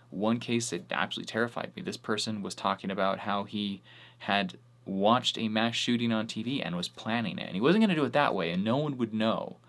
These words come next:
Uh, he, uh, trusted me enough to suddenly, uh, you know, doing my, my counseling things, to share his secret plan. Uh, and part of it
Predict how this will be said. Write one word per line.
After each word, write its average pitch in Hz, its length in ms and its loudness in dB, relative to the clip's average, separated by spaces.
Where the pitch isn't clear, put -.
Uh, 95 220 2
he, 107 280 -2
uh, - 120 -4
trusted 135 360 2
me 113 100 2
enough 107 200 0
to 101 80 -4
suddenly, 104 560 -2
uh, - 80 -6
you 90 120 -4
know, 87 100 -4
doing 101 240 -4
my, 90 260 -2
my 92 180 -8
counseling 98 340 -6
things, 90 200 -6
to - 80 -4
share 120 380 2
his 104 180 -4
secret 113 440 0
plan. 98 460 -6
Uh, 95 260 2
and 98 200 -2
part 123 220 2
of 143 80 -6
it - 120 -6